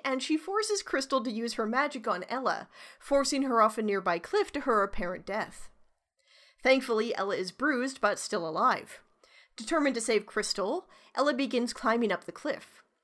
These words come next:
She manages to make her way back up to the castle, where Crystal has been imprisoned. Ella confronts the Desert Queen, acting as a distraction while the mice friends attempt to steal the real-life gem from the Queen's scepter. The mice manage to steal the throne,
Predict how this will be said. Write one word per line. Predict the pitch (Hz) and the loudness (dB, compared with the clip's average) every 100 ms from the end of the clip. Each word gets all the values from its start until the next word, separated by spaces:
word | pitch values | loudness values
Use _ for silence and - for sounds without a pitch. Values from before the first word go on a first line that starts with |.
| _ _ | _ _
She | - 254 | -4 4
manages | 254 247 240 - | 4 4 -2 -2
to | 240 | 0
make | 226 | 0
her | 233 | 0
way | 233 220 | 0 2
back | 220 202 | 2 0
up | 208 202 | -2 -6
to | |
the | 185 | -8
castle, | - 330 370 - 294 269 277 | -4 4 4 4 0 0 0
where | 226 277 | 0 0
Crystal | - 339 - 262 | 0 -4 -4 -4
has | 208 | -4
been | - 170 | -4 -6
imprisoned. | 156 - 269 190 - - _ _ _ _ _ _ _ - | -6 -6 -4 -6 -10 -20 _ _ _ _ _ _ _ 2
Ella | 226 240 | 6 6
confronts | 233 220 226 214 214 | 4 -2 0 0 0
the | 202 | -2
Desert | 196 185 196 | 0 -2 -4
Queen, | - 185 185 277 339 - - - | -6 -6 -4 -4 -6 -14 -12 -2
acting | 254 262 240 | -2 0 0
as | 226 | 0
a | 220 | -2
distraction | 208 - 392 453 - 349 277 | -6 0 0 0 0 0 4
while | 277 | 2
the | 247 | 2
mice | 269 339 415 | 0 2 0
friends | - 311 269 269 | 0 2 2 0
attempt | - 247 214 | -6 -6 -6
to | |
steal | - - 214 | -8 -2 -2
the | 214 | 0
real-life | 196 202 190 175 180 | 0 0 0 0 -2
gem | - 381 311 | 0 2 2
from | 285 285 | -2 -6
the | 311 | -6
Queen's | - 185 165 | -4 -6 -6
scepter. | - 214 - 185 - - _ _ _ _ _ _ _ _ _ - | -4 -4 -4 -8 -8 -16 _ _ _ _ _ _ _ _ _ 0
The | |
mice | 240 240 247 | 2 2 2
manage | 247 233 226 | 0 0 -4
to | 226 | -4
steal | - 214 | 0 -2
the | 196 | -2
throne, | - 196 170 196 | -2 0 0 -2